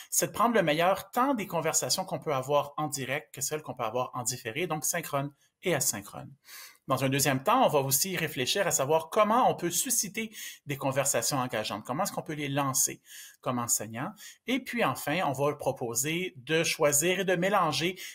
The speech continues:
les plateformes qui vont mieux soutenir vos objectifs pédagogiques en lien avec ces discussions-là. Alors, la clé de voûte, vraiment, c'est de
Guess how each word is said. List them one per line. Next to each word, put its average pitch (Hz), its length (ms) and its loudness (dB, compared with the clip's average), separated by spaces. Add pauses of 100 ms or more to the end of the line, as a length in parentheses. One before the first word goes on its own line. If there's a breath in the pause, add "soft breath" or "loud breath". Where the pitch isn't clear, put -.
les 175 140 4
plateformes 180 420 2
qui - 120 -10
vont 165 160 4
mieux 196 120 2
soutenir 175 380 -4
vos 147 160 -6
objectifs 127 420 -4
pédagogiques 120 580 -4
en 110 100 -2
lien 131 220 -4
avec 135 280 -4
ces 156 180 -2
discussions-là. 123 800 -2 (840 loud breath)
Alors, 156 360 4 (460 loud breath)
la 185 160 2
clé 233 200 0
de 180 80 -4
voûte, 220 240 2
vraiment, 175 440 2
c'est 175 300 2
de 156 340 4